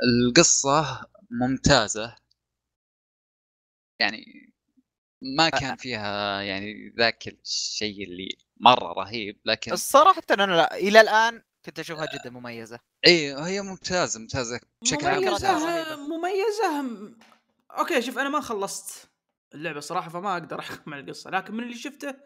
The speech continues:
Speaker 3: ما أحس إنها مميزة. يعني، عصابات و-، وجابينهم مشكلة.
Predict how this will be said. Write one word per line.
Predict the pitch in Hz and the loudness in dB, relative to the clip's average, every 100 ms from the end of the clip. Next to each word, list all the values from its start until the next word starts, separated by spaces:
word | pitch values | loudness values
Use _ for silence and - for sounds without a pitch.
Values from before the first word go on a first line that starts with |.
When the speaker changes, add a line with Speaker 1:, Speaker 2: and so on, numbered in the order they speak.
| _ _ _ _ _ | _ _ _ _ _
Speaker 3:
ما | - 214 247 | -12 -6 -4
أحس | 226 226 220 208 | -6 -8 -10 -8
إنها | 180 | -6
مميزة. | 170 170 151 147 | -6 -6 -6 -8
يعني، | 135 131 131 | -10 -12 -12
عصابات | 180 190 233 214 233 247 233 - 202 | -10 -6 -4 -4 -2 -2 -4 -8 -10
و-، | 196 170 104 87 - | -8 -10 -16 -20 -18
وجابينهم | 143 185 185 170 147 165 | -14 -10 -8 -10 -10 -14
مشكلة. | 160 - - _ | -14 -14 -20 _